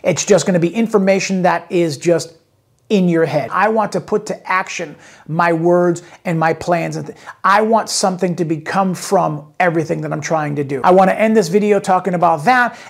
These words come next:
and I wanna ask you, what are you doing to make preparations for two thousand twenty-three? Are you a business owner? Are you making resolutions to do X and X and X and X?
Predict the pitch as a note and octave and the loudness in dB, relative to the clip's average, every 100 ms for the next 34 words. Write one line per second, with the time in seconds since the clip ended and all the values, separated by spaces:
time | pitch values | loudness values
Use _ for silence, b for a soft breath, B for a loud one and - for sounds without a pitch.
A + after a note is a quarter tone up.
0 | B F#3+ F3+ F3+ F3+ G#3 G3+ G3+ G3 F#3 | B -4 -2 2 2 4 0 0 -2 -2
1 | - F#3 F#3+ F#3+ D#3 D3+ A3 D4 C4 G3+ | -4 -2 0 -2 -4 -2 -2 0 -4 -2
2 | A3 A3 G#3+ G3+ F#3+ F#3 - F#3 F3+ F3+ | 0 0 0 0 0 0 0 -2 0 -2
3 | F3 - E3+ - - F3+ E3+ E3+ E3 E3 | -2 -4 -8 -6 0 4 6 4 2 -2
4 | D3+ E3+ D#3 D3+ D3+ D3 - C#3+ C3 - | -4 -2 0 0 -2 -8 -8 -10 -10 -2
5 | A3 A3+ C4 G#3+ G3 D#3+ C#3+ - E3 D3+ | 4 6 6 4 4 2 0 0 2 2
6 | F3+ F#3 D#3 F3+ E3+ E3+ G3+ G3+ G#3 G3+ | 2 2 0 0 2 4 4 6 4 4
7 | G3+ G3 F#3+ G3 F3 F#3+ F#3+ - F#3 - | 2 0 2 2 4 2 2 0 -4 -2
8 | F#3 D3+ F3 F3 F3 F3 - E3+ - F3 | -2 2 2 2 -2 -2 -4 -6 -4 -4
9 | D#3+ - D#3 D#3 E3 - D3 D3+ D3+ D3 | -4 -6 -8 -4 -6 -4 -8 -4 -6 -6